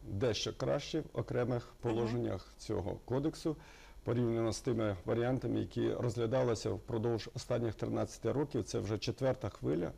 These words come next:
Speaker 1: спроби прийняти новий Трудовий кодекс, е, України. І причиною неприйняття попередні роки такого кодексу було заперечення профспілок і незгода працівників з тими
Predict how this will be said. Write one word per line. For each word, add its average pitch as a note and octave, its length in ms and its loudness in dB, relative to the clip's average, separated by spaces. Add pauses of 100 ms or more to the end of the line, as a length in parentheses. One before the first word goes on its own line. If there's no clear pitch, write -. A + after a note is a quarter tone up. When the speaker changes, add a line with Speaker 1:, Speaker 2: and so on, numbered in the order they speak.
Speaker 1:
спроби A#2+ 520 0 (140)
прийняти G#2+ 500 0 (100)
новий G#2+ 260 2
Трудовий G#2+ 380 -2
кодекс, G#2+ 520 -4 (160)
е, - 40 -2 (800)
України. - 600 0 (500)
І C#3+ 80 4 (480)
причиною F#3 460 2
неприйняття A#2+ 840 2
попередні A#2+ 460 0
роки A#2 480 2
такого A2 320 -2
кодексу E3+ 440 -4
було B2 400 2 (480)
заперечення B2+ 680 2
профспілок A#2+ 600 -2 (180)
і B2 60 0
незгода A#2 440 2
працівників A2+ 720 -2
з - 60 -12
тими B2 300 2